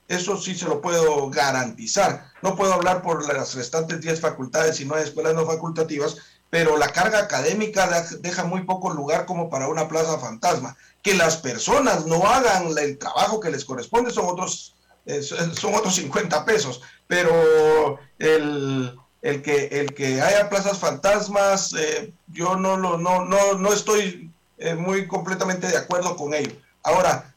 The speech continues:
Guatenómina, el, el asunto es que usted a través de, del usuario Prensa Prensa, usted puede acceder a cada una de las, eh,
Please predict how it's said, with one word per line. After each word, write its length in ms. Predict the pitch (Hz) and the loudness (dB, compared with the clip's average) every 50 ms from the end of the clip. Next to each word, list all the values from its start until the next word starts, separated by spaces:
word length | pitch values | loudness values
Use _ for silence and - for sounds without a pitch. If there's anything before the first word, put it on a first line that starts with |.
| _ | _
Guatenómina, 880 | - - 175 180 175 175 156 160 220 262 269 269 240 208 185 175 165 - | -2 0 2 2 2 2 2 2 2 2 2 2 2 2 2 2 0 -4
el, 260 | - 165 160 156 156 165 | -4 -6 -6 -4 -4 -4
el 140 | 165 160 | -2 0
asunto 480 | 151 143 - 233 262 262 262 254 214 208 | 0 -2 0 -2 -2 -2 2 2 4 4
es 360 | 208 220 220 - - - _ _ _ _ | 4 4 2 0 -2 -8 _ _ _ _
que 80 | - 170 | -6 -4
usted 260 | 165 165 180 202 214 | -4 -2 2 2 4
a 80 | 208 202 | 4 2
través 280 | 175 165 170 190 196 | 2 2 0 2 2
de, 280 | 190 190 175 165 160 160 | 0 0 2 2 0 -2
del 360 | - - 156 143 143 143 139 | -2 -2 0 0 0 0 -2
usuario 480 | 147 143 131 175 185 196 202 202 185 - | -6 -6 -2 0 2 2 4 2 0 0
Prensa 360 | 190 196 196 190 196 185 180 | 0 0 0 0 0 -2 0
Prensa, 500 | 208 220 190 143 - 175 196 220 - - _ _ _ - | 2 0 0 2 0 0 -2 -2 -4 -8 _ _ _ -16
usted 300 | 170 165 - 180 175 175 | -10 -4 -4 -2 -2 0
puede 240 | 196 190 190 185 | 0 2 2 2
acceder 560 | 175 160 151 - - - 139 143 175 202 220 208 | 2 2 0 0 0 0 0 2 2 2 2 2
a 100 | - - | 2 0
cada 280 | 170 170 165 160 160 | 0 0 2 2 2
una 200 | 165 165 170 170 | 2 2 0 0
de 120 | 160 156 147 | 2 0 0
las, 340 | 139 131 127 127 - - | 0 -2 -2 -4 -4 -6
eh, 580 | 139 131 127 127 127 123 120 120 120 117 113 | -4 -4 -4 -4 -2 -2 -2 -2 -2 -2 -6